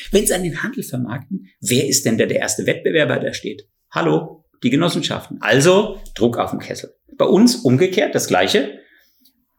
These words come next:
Ich gehe zu einem, zu einer Rewe Südwest, stelle einen neuen Artikel vor und der Einkäufer, in dem Fall die Einkäuferin, sagt mir, ach,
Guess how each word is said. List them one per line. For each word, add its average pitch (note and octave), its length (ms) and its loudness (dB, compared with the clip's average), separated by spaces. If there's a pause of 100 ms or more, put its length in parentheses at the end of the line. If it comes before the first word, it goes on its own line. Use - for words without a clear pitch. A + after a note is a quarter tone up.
(140)
Ich - 180 0
gehe C3+ 220 0
zu C3+ 140 4
einem, A2+ 440 2
zu C3 100 0
einer G#2+ 180 0
Rewe A#2 240 2
Südwest, G2+ 640 -2 (180)
stelle A2+ 400 0
einen - 100 -4
neuen A2 240 0
Artikel C3 360 -2
vor F3 440 0 (360)
und A#2+ 100 2
der - 160 0
Einkäufer, C#3 460 2
in A#2 80 0
dem G2+ 140 -2
Fall G2+ 160 -2
die - 80 -4
Einkäuferin, G2+ 520 2
sagt C#3 180 2
mir, C#3 160 0
ach, - 300 -2